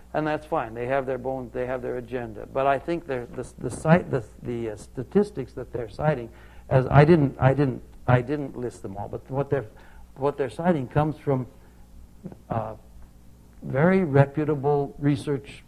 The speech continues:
that's being done by not, not by, not particularly by,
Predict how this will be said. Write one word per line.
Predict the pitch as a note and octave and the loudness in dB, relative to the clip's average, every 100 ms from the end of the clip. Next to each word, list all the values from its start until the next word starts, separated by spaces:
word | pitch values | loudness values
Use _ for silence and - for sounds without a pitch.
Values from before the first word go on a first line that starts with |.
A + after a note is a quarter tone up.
| - | -6
that's | B2+ - | -6 -4
being | C3+ C3 | -8 -6
done | A#2 A#2+ B2 | -6 -8 -6
by | A#2 A2+ | -6 -6
not, | A2+ A2+ B2+ B2+ | -10 -10 -10 -4
not | C3+ - | -4 -4
by, | C3 B2+ C3 | -4 -6 -6
not | B2 - | -10 -10
particularly | A#2 A#2+ - A#2 A2+ A2+ | -14 -14 -10 -8 -6 -8
by, | A2+ A2 G#2+ | -6 -8 -8